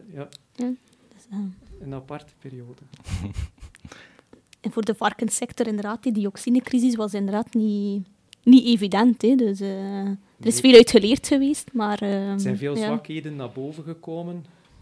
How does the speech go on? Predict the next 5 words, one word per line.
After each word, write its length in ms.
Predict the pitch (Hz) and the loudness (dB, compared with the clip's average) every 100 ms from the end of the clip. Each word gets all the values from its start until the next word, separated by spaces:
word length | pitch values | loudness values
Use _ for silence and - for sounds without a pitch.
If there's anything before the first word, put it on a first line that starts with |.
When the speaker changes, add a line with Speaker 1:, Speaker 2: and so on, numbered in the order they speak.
| _ _ _ 127 | _ _ _ -20
Speaker 1:
Ehm, 400 | 123 127 131 127 123 120 _ _ | -20 -18 -18 -18 -20 -20 _ _
het 300 | _ _ _ | _ _ _
heeft 220 | 135 131 | -10 -8
ook 160 | 160 156 | -12 -10
wel, 420 | 156 151 143 131 | -8 -6 -6 -10